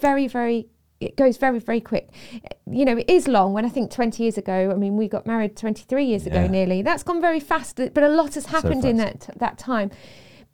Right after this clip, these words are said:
Speaker 1: But it's true, life goes by very quickly. And if we're not careful, we can just drift through
Speaker 2: Mm.
Speaker 1: without a plan, without a dream, without a vision. Or we have a dream and a vision, but we just don't know how to put
Speaker 2: Yep.
Speaker 1: legs on it.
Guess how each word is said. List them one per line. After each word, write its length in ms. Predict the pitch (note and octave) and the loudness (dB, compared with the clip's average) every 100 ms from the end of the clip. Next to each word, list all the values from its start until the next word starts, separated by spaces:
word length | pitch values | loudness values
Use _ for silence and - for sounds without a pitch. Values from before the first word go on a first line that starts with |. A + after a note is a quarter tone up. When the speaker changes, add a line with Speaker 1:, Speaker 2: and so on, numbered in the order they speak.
| _ _ | _ _
Speaker 1:
But 140 | D#4 C#4 | 2 2
it's 200 | - - | -2 -6
true, 300 | - F4+ D#4+ | -4 -2 0
life 300 | D4+ D#4 D4+ - | 2 0 -4 -6
goes 220 | - C#4 C4 | 0 0 0
by 280 | C#4 C4+ B3+ | 0 0 0
very 300 | D4+ D4+ D4+ | 0 0 0
quickly. 560 | - D#4+ - A#3 G#3 - | -4 -6 -2 -2 -2 0
And 280 | A#3+ A#3+ - _ _ - | 0 0 -4 _ _ -4
if 200 | C4 C4+ | -2 0
we're 100 | C4+ | 2
not 240 | D4 - | 0 -2
careful, 460 | - C#4 C4+ A3 G#3+ | 0 0 0 -2 -4
we 100 | A3+ | -2
can 160 | G#3+ | -2
just 220 | G#3 G3+ - | -4 -6 -6
drift 520 | A#3 D4+ - - - | 0 0 0 -16 -16
through 540 | - C4+ G#3 - A#3+ | -2 0 2 0 -2
Speaker 2:
Mm. 220 | - G#2 F2+ - _ _ _ - | 2 2 2 -6 _ _ _ -2
Speaker 1:
without 360 | G#3+ A#3 C4+ - | 2 4 2 -2
a 40 | |
plan, 440 | - B3 A3 A3 - - - | -6 -2 0 -2 -6 -16 -8
without 360 | G3 F#3+ B3 - | -2 0 0 -2
a 60 | |
dream, 580 | A#3 C4 D4 B3+ B3+ C4 B3+ - - | -6 2 4 4 2 0 -6 -18 -6
without 260 | G#3+ C4+ C4 | 0 2 2
a 40 | |
vision. 320 | B3 C#4 A#3+ - | 2 0 0 4
Or 180 | F#4 G4 | 6 6
we 120 | F#4+ | 4
have 220 | F4 F#4 | 2 0
a 40 | F#4 | 0
dream 220 | E4 B3+ | 0 0
and 80 | B3+ | 0
a 40 | |
vision, 380 | G#3+ G#3 G#3+ G#3 | -2 -2 -2 -2
but 160 | - | -2
we 100 | A#3 | -4
just 220 | A3 G3 - | -6 -6 -4
don't 140 | G#3 | -2
know 60 | G#3+ | -4
how 280 | A3+ A3 G#3+ | -2 -2 -2
to 160 | - | -6
put 160 | G#3 G#3 | -4 2
Speaker 2:
Yep. 120 | G#3 | 2
Speaker 1:
legs 300 | G#3 G#3 G#3 | 2 -2 -2
on 140 | B3 A#3+ | -2 0
it. 180 | A#3+ | -2